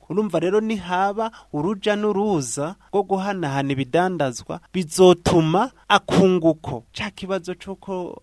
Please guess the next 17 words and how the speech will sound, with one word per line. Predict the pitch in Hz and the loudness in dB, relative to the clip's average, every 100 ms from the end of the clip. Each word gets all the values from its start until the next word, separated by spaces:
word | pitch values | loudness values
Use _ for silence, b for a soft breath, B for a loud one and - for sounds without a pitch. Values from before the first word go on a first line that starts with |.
| _ | _
ama-, | - 135 135 139 139 139 143 | -20 -18 -16 -12 -10 -10 -10
amadevize | 151 147 147 190 185 180 190 175 - - | -10 -10 -10 -10 -10 -10 -10 -10 -14 -10
azoza | 151 151 180 170 180 | -12 -10 -12 -8 -6
arabura, | 160 170 175 170 - b b b | -6 -10 -14 -14 -18 b b b
tuzaba | - - 226 240 | -20 -16 -14 -12
tugitoreye | 208 185 - 165 160 | -10 -12 -10 -10 -8
umuti. | 165 196 240 - - b b b | -10 -12 -14 -18 -20 b b b
Kandi | - 156 196 | -10 -8 -4
naba | 185 185 202 | -2 0 2
bantu | 170 143 | 0 0
bazoba | 147 180 202 202 | -6 -4 -2 -2
bifuza | 196 - 151 156 | -2 -6 -8 -8
kugendera | 151 143 151 139 143 | -10 -10 -8 -6 -6
u | 135 | -6
Burundi | 143 165 226 196 139 135 - | -6 -6 -6 -8 -10 -12 -2
byoroshe, | 214 202 165 147 139 - 214 _ - | 4 4 4 0 -4 -10 -12 _ -18
bizoba | - 131 123 139 | -10 -8 -4 -6